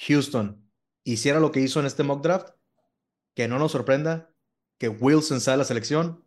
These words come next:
por encima de Anderson. Creo que Wilson se adapta más al esquema de DeMeco Ryans, eh, para esta defensiva cuatro tres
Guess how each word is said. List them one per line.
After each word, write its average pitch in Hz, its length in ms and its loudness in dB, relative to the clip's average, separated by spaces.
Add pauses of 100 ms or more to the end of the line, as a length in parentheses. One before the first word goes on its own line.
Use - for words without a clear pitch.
por 127 180 0
encima 120 420 -2
de 117 60 -2
Anderson. 107 480 -8 (380)
Creo 175 520 4 (420)
que 123 80 -4
Wilson 131 400 0
se 135 100 -4
adapta 123 260 0
más 135 180 -2
al 139 100 0
esquema 135 420 -2
de 117 100 -4
DeMeco 123 440 -6
Ryans, 156 480 -4 (600)
eh, 110 500 -4
para 117 140 2
esta 131 140 0
defensiva 120 280 -2
cuatro 131 220 0
tres 160 420 -2